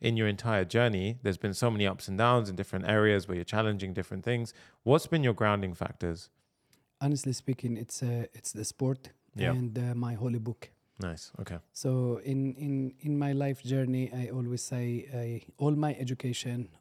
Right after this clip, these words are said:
Speaker 2: all my knowledge, every single thing I've learned, uh, even though about economic
Speaker 1: Yeah.
Speaker 2: or about success, how to achieve your goals,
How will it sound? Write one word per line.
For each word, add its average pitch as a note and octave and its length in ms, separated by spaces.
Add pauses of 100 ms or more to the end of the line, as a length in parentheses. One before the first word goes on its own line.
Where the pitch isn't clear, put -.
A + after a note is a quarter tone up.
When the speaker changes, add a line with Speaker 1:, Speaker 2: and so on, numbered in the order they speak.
Speaker 2:
all C3+ 180
my B2+ 300
knowledge, A#2+ 600
every C3+ 360
single B2+ 320
thing B2 280
I've A#2+ 220
learned, A#2+ 380 (180)
uh, B2 200
even C#3+ 220
though C3 120
about C3 260
economic C3 640 (200)
Speaker 1:
Yeah. G2 180
Speaker 2:
or C3 180
about A#2+ 300
success, C3 520 (420)
how C3+ 180
to B2 140
achieve A#2+ 280
your B2 120
goals, C3 440